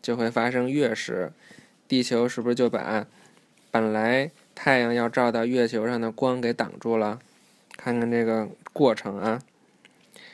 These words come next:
第一步，当地球穿过太阳和满月之间的时候，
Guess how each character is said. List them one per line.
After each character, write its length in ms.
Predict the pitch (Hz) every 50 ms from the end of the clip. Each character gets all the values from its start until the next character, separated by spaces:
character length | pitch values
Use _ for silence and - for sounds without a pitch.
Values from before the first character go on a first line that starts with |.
| - - - _ _ _ _ _ _ _
第 160 | - 185 208
一 80 | 226 233
步， 280 | 233 190 143 110 - - - - - - _ _
当 280 | - 139 147 147 147 147
地 180 | 151 147 139
球 300 | 123 - - 127 120 123
穿 300 | 123 - - 151 156 160
过 180 | 160 160 143 123
太 260 | - - - 156 139
阳 240 | 127 123 120 131 147
和 160 | 147 - 139
满 260 | 151 156 131 110 101
月 200 | 110 127 135 127
之 160 | 123 - 160
间 260 | 165 - 185 190 196 202
的 140 | 185 143
时 220 | 127 - - 123 117
候， 320 | 123 127 120 120 113 113